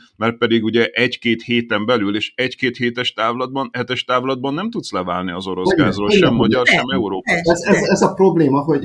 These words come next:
Speaker 2: a, a jelenlegi kormányzat nem ül ott az asztalnál. Hozzánk eljutnak ezek a, a tervek, eh, nagyon komolyan, eh,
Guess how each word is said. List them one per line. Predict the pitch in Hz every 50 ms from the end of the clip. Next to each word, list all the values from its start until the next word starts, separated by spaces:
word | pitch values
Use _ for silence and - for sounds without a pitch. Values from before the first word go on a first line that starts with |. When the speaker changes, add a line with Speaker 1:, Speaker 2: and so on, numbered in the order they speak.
| -
Speaker 2:
a, | - 120 120 120 123 120
a | 117 - 117 120 117 117 113 113 110
jelenlegi | 117 143 170 170 151 127 117 104 98 98
kormányzat | - - 120 120 127 143 147 151 147 160 156 156 -
nem | - 170 180 175 165 165 - -
ül | 135 147 143 139
ott | 143 147 143 - -
az | 139 -
asztalnál. | 139 123 - - - 107 101 98 92 92 90 - _ _ _ _ _ _ _ _ _ _ _ _ _
Hozzánk | - 170 175 165 - 151 131 123 117 160
eljutnak | 151 147 135 110 - - 110 110 -
ezek | 110 104 101 - -
a, | 104 101 101 101 101 98 - -
a | 101 98 98 98 98 98 95 95
tervek, | - 113 104 113 113 113 143 147 151 147 - - -
eh, | - 120 117 120 120
nagyon | 127 147 165 127 104 101 101 -
komolyan, | - 117 104 98 98 95 95 95 98 98 98 95 -
eh, | - 101 98 101 101 101 101 104 104